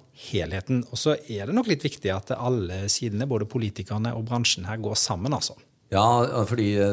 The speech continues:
Speaker 2: det, det, når, når jeg har sett på den og stykket opp denne kaka da,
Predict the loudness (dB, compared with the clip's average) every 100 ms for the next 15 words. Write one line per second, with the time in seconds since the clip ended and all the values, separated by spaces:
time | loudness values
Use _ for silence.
0 | 2 2 2 4 4 2 0 -4 -10 -10
1 | -2 0 0 -2 2 2 2 0 -2 -2
2 | 0 0 0 -2 -2 -2 -2 0 2 2
3 | 4 2 2 -2 -4